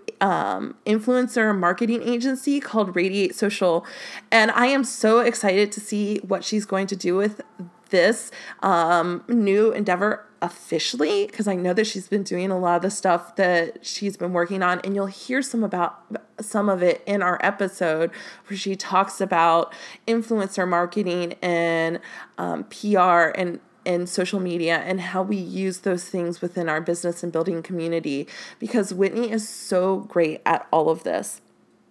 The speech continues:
And l-, the other thing that Whitney also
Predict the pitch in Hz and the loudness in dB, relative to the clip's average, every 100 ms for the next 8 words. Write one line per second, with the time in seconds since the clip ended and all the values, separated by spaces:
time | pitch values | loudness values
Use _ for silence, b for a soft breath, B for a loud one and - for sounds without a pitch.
0 | _ _ _ _ _ - - 247 226 - | _ _ _ _ _ -6 2 2 2 2
1 | 226 - 208 208 - 226 262 262 240 220 | 0 0 -2 2 4 6 4 4 2 2
2 | 196 202 196 202 190 - 196 208 226 214 | 2 0 0 -2 0 2 4 4 4 6
3 | 202 202 | 6 4